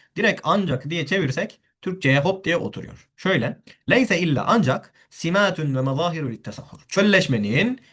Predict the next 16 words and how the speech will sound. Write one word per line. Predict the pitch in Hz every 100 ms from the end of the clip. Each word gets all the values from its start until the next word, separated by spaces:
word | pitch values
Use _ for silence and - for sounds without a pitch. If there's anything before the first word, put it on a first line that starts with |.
| _
belirtileri | 139 202 196 185 156 170 208
ve | 160
alametleridir | 139 147 143 147 147 147 135 147 165 123 92 - - _
bunlar. | 107 90 82 - _ _ _ _ _ _ _ _
Bakın, | 139 - 120
mazhar | 180 175 139 - - _ _
bir | 175
de | 190
simeh | 170 220 190 208 -
aynı | - 185 143
anlamda | 113 107 117 160
alamet, | - 127 135 185 -
belirti, | 127 131 131 127 147 170 185 _ _ _ _ _ -
eee, | 117 110 107 104 104 101 98
işaret | - 143 139 127 - _ _ -
anlamlarındadır. | 98 90 87 - - -